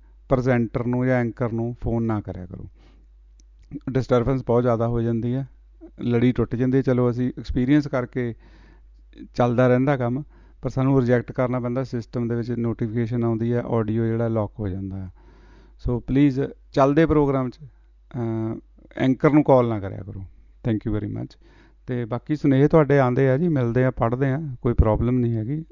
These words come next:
ਰਿਟਨ ਸੁਨੇਹੇ ਭੇਜੋ, ਉਹ ਜ਼ਰੂਰ ਆਪਾਂ ਨਾਲ ਦੀ ਨਾਲ, ਮੈਂ ਲਾਈਵ ਹੀ ਦੇਖਦਾ ਰਹਿੰਦਾ ਹਾਂ। ਮਲਟੀਟਾਸਕਿੰਗ ਬਣਨਾ ਪੈਂਦਾ, ਪਰ ਮੈਂ ਗੱਲਬਾਤ ਛੱਡ ਕੇ ਤੁਹਾਨੂੰ ਫੋਨ 'ਤੇ ਅਟੈਂਡ ਨਹੀਂ ਕਰ ਸਕਦਾ। Thank you ਜੀ।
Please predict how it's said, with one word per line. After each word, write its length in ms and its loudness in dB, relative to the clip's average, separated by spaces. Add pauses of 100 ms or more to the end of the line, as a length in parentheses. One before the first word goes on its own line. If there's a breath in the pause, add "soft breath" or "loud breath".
ਰਿਟਨ 260 -2
ਸੁਨੇਹੇ 320 -2
ਭੇਜੋ, 500 -2
ਉਹ 180 0
ਜ਼ਰੂਰ 320 0
ਆਪਾਂ 380 -2 (580 soft breath)
ਨਾਲ 200 -2
ਦੀ 140 -2
ਨਾਲ, 160 -2
ਮੈਂ 260 -2 (100)
ਲਾਈਵ 340 2
ਹੀ 100 6
ਦੇਖਦਾ 340 0
ਰਹਿੰਦਾ 240 -2
ਹਾਂ। 120 -4 (920 soft breath)
ਮਲਟੀਟਾਸਕਿੰਗ 880 0 (140)
ਬਣਨਾ 340 0
ਪੈਂਦਾ, 320 2
ਪਰ 260 0 (440)
ਮੈਂ 420 4 (340)
ਗੱਲਬਾਤ 460 10
ਛੱਡ 220 6
ਕੇ 120 4
ਤੁਹਾਨੂੰ 240 6
ਫੋਨ 280 6
'ਤੇ 160 6
ਅਟੈਂਡ 260 4
ਨਹੀਂ 160 2
ਕਰ 120 -2
ਸਕਦਾ। 320 -10 (500)
Thank 200 -2
you 60 -4
ਜੀ। 140 -12